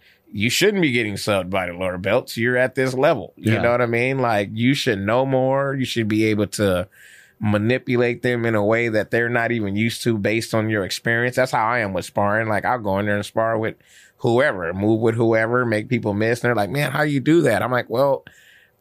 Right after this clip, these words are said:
Speaker 1: it's so repetitive for me." Like, most people make, and I don't wanna say the same mistakes, but I kinda know how to play my cards to, well, you play the game that I want you to play with me.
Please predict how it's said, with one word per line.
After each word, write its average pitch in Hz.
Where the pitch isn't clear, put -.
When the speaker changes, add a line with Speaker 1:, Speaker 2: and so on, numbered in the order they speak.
Speaker 1:
it's 113
so 147
repetitive 127
for -
me." 98
Like, 101
most 123
people 120
make, 113
and 123
I 139
don't 147
wanna 123
say 117
the 101
same 110
mistakes, 147
but 107
I 127
kinda 123
know 117
how 113
to 95
play 135
my 113
cards 117
to, 113
well, 104
you 117
play 110
the 101
game 110
that 101
I 101
want 98
you 98
to -
play 139
with 82
me. -